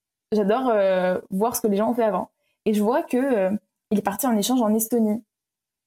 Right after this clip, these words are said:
Et je me suis dit, « Tiens, c'est peu banal. » Du coup, je lui pose quelques questions, euh, à propos de l'Estonie. Est-ce que ça lui a plu ? Et la raison pour laquelle je le posais, c'est qu'avec une amie, on était en pleine réflexion sur là où on voulait partir en année d'Erasmus. Et, euh,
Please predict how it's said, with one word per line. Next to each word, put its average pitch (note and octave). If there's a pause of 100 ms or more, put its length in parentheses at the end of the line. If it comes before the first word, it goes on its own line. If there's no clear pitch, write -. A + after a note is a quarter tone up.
(200)
Et A3
je G3+
me G3
suis A3+
dit, « A3+
Tiens, B3+
c'est A3+
peu A#3
banal. » G3+
Du F#3
coup, B3
je A3+
lui G3+
pose G#3+
quelques G#3+
questions, A3
euh, F#3+
à G3
propos F#3+
de F#3
l'Estonie. G#3 (480)
Est-ce G3
que G#3
ça G3+
lui F#3+
a F#3
plu ? B3+ (640)
Et G3
la F#3+
raison G#3+
pour A3
laquelle G3+
je F#3+
le G3
posais, G3+
c'est G3 (120)
qu'avec G3+
une G3+
amie, G#3
on A3
était F#3+
en F#3+
pleine G#3+
réflexion G#3+
sur A3
là G3+
où G3+
on G3+
voulait F#3+
partir G3
en F#3+
année F#3
d'Erasmus. F#3 (580)
Et, A3
euh, F3